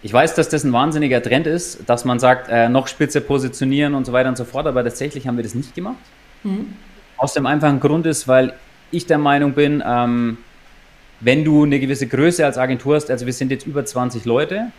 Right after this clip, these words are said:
Speaker 1: und wir kö-, wir können einfach mehr abdecken als nur eine Branche.
Speaker 2: Ja, klar, natürlich.
Speaker 1: So, weil, wenn man ehrlich ist, der Prozess dahinter ist immer ziemlich ähnlich. Das, was unterschiedlich ist, das gebe ich zu, sind die Menschen, die sich bewerben.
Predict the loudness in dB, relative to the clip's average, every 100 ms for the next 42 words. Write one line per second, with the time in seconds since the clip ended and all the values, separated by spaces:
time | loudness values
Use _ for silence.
0 | -20 -20 -20 -20 -8 2 4 4 0 -10
1 | -20 -20 -20 -20 -20 -20 -20 -14 -4 -4
2 | 0 0 0 0 0 0 0 2 2 2
3 | -2 -2 -2 -2 -2 -2 -2 -2 -4 -4
4 | -8 -12 -20 -18 -12 -10 -10 -12 -12 -12
5 | -12 -12 -10 -10 -12 -12 2 4 4 4
6 | 0 2 0 2 4 4 2 0 -2 -4
7 | -2 -2 -2 2 2 2 -2 0 0 2
8 | 2 2 -2 -4 -4 -2 0 0 -2 -6
9 | -4 -2 -4 -4 -8 0 0 0 -4 -4
10 | -4 -6 -6 -8 -8 -10 -14 -20 -18 -6
11 | -4 -4 -2 -4 -4 -12 -20 -8 -2 0
12 | 2 2 0 -2 -2 -2 -6 -6 -2 0
13 | 0 -4